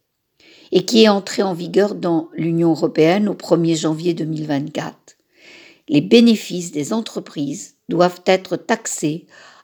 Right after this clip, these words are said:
à hauteur de quinze pour cent minimum,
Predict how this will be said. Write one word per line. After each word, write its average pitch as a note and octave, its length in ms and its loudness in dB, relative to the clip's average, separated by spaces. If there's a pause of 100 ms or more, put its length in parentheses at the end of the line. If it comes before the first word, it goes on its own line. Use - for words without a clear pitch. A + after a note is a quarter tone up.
à F3+ 180 6
hauteur G#3 420 2
de E3+ 140 -4
quinze C#4 580 0
pour - 220 -12
cent G#3 240 -4
minimum, E3+ 680 0